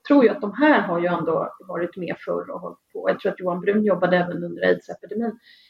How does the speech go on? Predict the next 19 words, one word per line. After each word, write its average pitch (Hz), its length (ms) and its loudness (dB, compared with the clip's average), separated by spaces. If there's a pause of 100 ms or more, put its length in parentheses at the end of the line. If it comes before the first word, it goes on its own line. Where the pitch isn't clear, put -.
(540)
Så 262 60 4
att 254 100 6 (480)
vi 247 120 -2
måste 254 300 -2
ju 247 160 6
rimligen, 226 460 6 (280)
eh, 190 280 0 (560)
ja, 269 320 4
vi, 311 180 2
jag, 240 320 2 (120)
jag 254 300 -2
tänker 302 200 0
så 269 120 0
här 240 220 4
att 254 140 0 (420)
vi 285 80 -4
får 277 140 4
väl 254 120 2
hoppas, 247 520 2